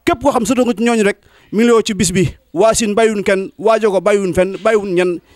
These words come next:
ngi woo ñëpp, waa koñ bi ne ñëpp génn si incha allah rabbi. Bis bi nag, ah, le vingt-deux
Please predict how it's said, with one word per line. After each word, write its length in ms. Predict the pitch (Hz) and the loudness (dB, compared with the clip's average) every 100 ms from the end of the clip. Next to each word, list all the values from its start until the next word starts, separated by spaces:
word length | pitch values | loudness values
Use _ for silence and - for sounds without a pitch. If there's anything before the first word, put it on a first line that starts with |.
| - | -4
ngi 100 | 208 | 2
woo 220 | 233 226 | 4 4
ñëpp, 300 | 202 202 240 _ _ - | 2 0 -2 _ _ -4
waa 200 | 180 214 | -2 0
koñ 260 | - 214 190 | 0 -2 -2
bi 80 | |
ne 100 | 185 196 | -2 -2
ñëpp 280 | 254 - 202 | -2 -2 -2
génn 180 | 220 | 0
si 200 | 165 180 - _ _ _ - | 0 -2 -6 _ _ _ -4
incha 300 | 214 226 196 | 0 2 4
allah 200 | 202 226 | 2 2
rabbi. 240 | 165 151 - _ 170 | 0 -4 -8 _ -4
Bis 140 | - | 2
bi 60 | 240 | 2
nag, 140 | 247 _ _ _ _ - | 0 _ _ _ _ -2
ah, 140 | 214 | 0
le 120 | 226 214 | 0 0
vingt-deux 460 | 233 262 233 233 | 2 4 4 2